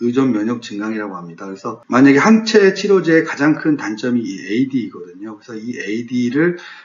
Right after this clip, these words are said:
방지하는 치료제가 실질적으로 굉장히 효과가 있고 임상에서 사용할 수 있는 그런 항체가 됩니다. 이 엠더블유 삼삼일일은 라라 돌연변이를 만들어서 안전성이 우수하다고 나와 있고요.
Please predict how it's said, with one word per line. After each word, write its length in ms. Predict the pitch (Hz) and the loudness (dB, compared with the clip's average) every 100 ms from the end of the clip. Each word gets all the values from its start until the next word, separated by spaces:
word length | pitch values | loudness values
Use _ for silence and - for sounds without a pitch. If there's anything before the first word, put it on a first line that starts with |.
| - | -12
방지하는 760 | - 113 131 135 143 120 120 | -4 2 2 4 4 4 0
치료제가 500 | 120 170 165 120 117 | -2 -2 -2 -2 -6
실질적으로 880 | 117 175 - 170 151 107 117 139 139 - | -6 -8 -8 -2 -2 0 0 0 0 -4
굉장히 420 | 110 110 107 104 | -6 -4 -4 -6
효과가 400 | 180 - 202 180 | -8 -2 0 0
있고 640 | - - 104 101 110 107 - - _ - | -2 -6 -10 -8 -8 -10 -14 -20 _ -8
임상에서 420 | 113 127 123 113 | -4 -2 -2 -4
사용할 300 | 143 170 165 | -2 0 0
수 160 | 160 | -2
있는 240 | 127 107 104 | -4 -4 -8
그런 220 | 104 104 | -8 -8
항체가 340 | 139 147 147 | -8 -8 -8
됩니다. 520 | 107 95 92 98 92 - _ _ - | -6 -10 -10 -12 -14 -18 _ _ -6
이 540 | 110 113 117 110 107 - _ _ _ - | 0 2 2 2 -2 -6 _ _ _ -2
엠더블유 500 | 123 135 160 147 139 | 4 4 6 6 6
삼삼일일은 960 | 135 165 175 175 135 107 107 98 147 196 98 | 4 0 2 2 4 2 0 0 0 0 0
라라 480 | 107 131 160 170 | 2 4 4 2
돌연변이를 720 | 170 127 127 131 123 117 117 | 2 0 2 2 0 0 -2
만들어서 800 | 104 95 101 107 98 117 160 190 - _ - | -4 -6 -6 -6 -6 -2 -2 -4 -10 _ -10
안전성이 500 | 104 110 135 156 147 | -4 0 0 2 2
우수하다고 840 | 98 95 123 117 101 87 85 82 _ _ - | 0 -4 -4 -2 -4 -8 -12 -14 _ _ -14
나와 220 | 104 101 | -10 -8
있고요. 340 | 87 - 120 | -10 -8 -8